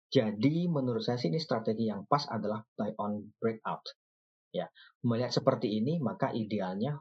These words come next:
atau strategi yang paling pas, eh, adalah buy on breakout. Di atas berapa? <clears throat> Di atas seribu seratus. Itu tentu, eh, idealnya ya di atas ini. Karena resistennya kan di seribu seratus tuh di sini nih.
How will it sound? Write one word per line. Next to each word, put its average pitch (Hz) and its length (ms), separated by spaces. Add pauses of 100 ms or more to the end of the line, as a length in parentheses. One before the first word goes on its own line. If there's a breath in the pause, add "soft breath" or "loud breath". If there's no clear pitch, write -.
(100)
atau 110 240
strategi 113 560
yang 120 80
paling 98 320
pas, 143 160 (400)
eh, 92 200 (120)
adalah 107 240
buy 98 240
on 95 160
breakout. 107 480
Di 107 80
atas - 240
berapa? - 480 (160)
<clears throat> 147 320 (720 loud breath)
Di 139 80
atas 170 240
seribu 120 240
seratus. 110 560
Itu 143 320
tentu, 113 560
eh, 95 500 (140)
idealnya 107 560
ya - 0
di 95 140
atas - 180
ini. 92 160
Karena 123 240
resistennya 117 480
kan 165 80
di 143 80
seribu 117 240
seratus - 400
tuh 127 160
di 190 160
sini 196 160
nih. 180 140